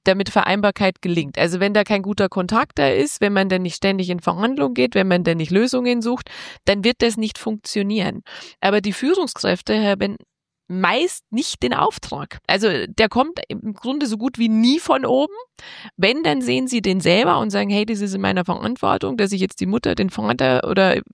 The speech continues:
pflegenden Angehörigen damit begleite.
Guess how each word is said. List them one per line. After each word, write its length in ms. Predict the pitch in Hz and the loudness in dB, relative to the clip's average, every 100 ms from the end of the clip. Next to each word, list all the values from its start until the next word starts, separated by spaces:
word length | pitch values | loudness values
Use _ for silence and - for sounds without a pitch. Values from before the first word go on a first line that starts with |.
| _ - | _ -4
pflegenden 380 | 202 208 196 | -2 0 -2
Angehörigen 720 | 208 240 262 240 233 247 - 226 | 0 0 2 4 2 0 -2 -2
damit 380 | 220 208 - | 0 0 -2
begleite. 560 | 185 180 165 190 - | -2 2 2 0 -2